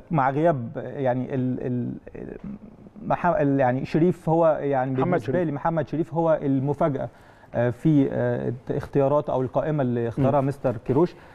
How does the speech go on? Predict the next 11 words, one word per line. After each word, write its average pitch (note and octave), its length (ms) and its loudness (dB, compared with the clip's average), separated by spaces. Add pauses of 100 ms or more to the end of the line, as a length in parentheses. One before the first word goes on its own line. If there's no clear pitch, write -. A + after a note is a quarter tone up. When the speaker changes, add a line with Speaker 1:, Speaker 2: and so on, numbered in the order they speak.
Speaker 1:
غير F3 200 4
كده G3+ 360 2
احنا F#3 240 -2
قلنا، C3+ 420 4
آه، C3 40 2
كنا B2+ 240 -2
بنتكلم D3+ 520 2
من B2 300 0
على، B2+ 560 2
آه، - 800 -6
يعني B2 380 -6